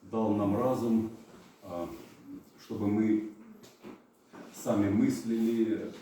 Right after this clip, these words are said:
как-то, ну, то есть у нас Богом заложена программа, и зачем ее менять? Вот пришло кому-то в голову, да? Это же люди вот сидели и думали, что вот давайте, да, создадим искусственный интеллект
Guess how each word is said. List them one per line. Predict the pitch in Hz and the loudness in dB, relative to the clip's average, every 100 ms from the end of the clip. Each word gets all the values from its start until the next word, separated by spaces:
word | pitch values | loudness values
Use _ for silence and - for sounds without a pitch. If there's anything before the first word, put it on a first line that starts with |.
| - | -12
как-то, | 110 104 - - | -8 -6 -8 -8
ну, | 113 117 98 92 - - | -4 0 0 -2 -8 -10
то | 101 | -8
есть | - | -2
у | 113 | 2
нас | 110 110 - - - - - - - - - - | 2 0 -6 -14 -20 -20 -20 -20 -20 -18 -14 -10
Богом | 117 120 110 - 101 - - - | -4 -2 0 -2 -4 -6 -14 -16
заложена | - 113 113 113 107 101 101 95 95 - - - | -6 0 2 2 2 0 0 0 -4 -10 -20 -10
программа, | 110 101 123 123 117 113 - - - - - | -8 -4 -2 0 0 -2 -6 -10 -20 -20 -12
и | 113 107 107 - | -6 -4 -4 -4
зачем | 98 117 113 110 | -4 0 2 2
ее | 110 | 4
менять? | 110 107 - - - 98 | 4 2 0 -6 -16 -14
Вот | 92 | -12
пришло | - 104 127 | -8 -6 -6
кому-то | 113 110 107 110 | -4 -2 -2 -2
в | 98 | -2
голову, | 139 107 90 92 | -2 -2 -2 -4
да? | 117 120 - - - 127 113 - 98 | -4 -4 -8 -20 -18 -14 -12 -10 -8
Это | - | -6
же | - 113 | -2 4
люди | 147 113 | 6 6
вот | 101 - | 4 2
сидели | - 110 131 104 | 0 0 2 2
и | - | 2
думали, | 135 123 101 | 0 2 0
что | 92 - | -2 -4
вот | 92 - | -8 -6
давайте, | 92 120 135 - 110 104 | -4 0 0 -2 -4 -4
да, | 107 104 95 - | -2 -2 -4 -6
создадим | - 98 104 104 101 | -6 -2 0 2 2
искусственный | - 104 - 98 95 | 0 -4 -2 2 2
интеллект | 90 98 120 151 | 0 -2 0 0